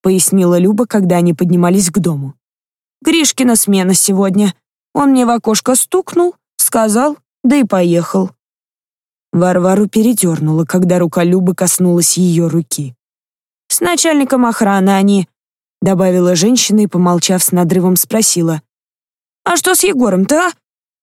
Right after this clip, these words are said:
Варвара ощутила, как заколола затылок, пальцы рук и ног. «Это вы у нас, ясновидящие», зло прокаркала она и потерла ушибленную грудину.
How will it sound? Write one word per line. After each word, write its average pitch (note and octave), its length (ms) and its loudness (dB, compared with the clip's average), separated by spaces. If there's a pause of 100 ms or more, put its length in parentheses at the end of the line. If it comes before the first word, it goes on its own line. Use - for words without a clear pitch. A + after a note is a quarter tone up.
(640)
Варвара F#3 480 0
ощутила, F#3 540 0
как F#3 200 -2
заколола F3+ 600 0
затылок, A#3+ 720 -2 (280)
пальцы F#3 460 -2
рук F#3 300 -2
и A3 40 4
ног. E3 460 -2 (1200)
«Это F3+ 240 0
вы A#3 140 2
у F#3+ 80 2
нас, D3+ 440 -4
ясновидящие», E3+ 1040 0 (500)
зло F3+ 340 0
прокаркала E3+ 680 -2
она F#3+ 260 2 (540)
и F#3 100 0
потерла F#3 480 0
ушибленную F3+ 600 0
грудину. D#3 640 -2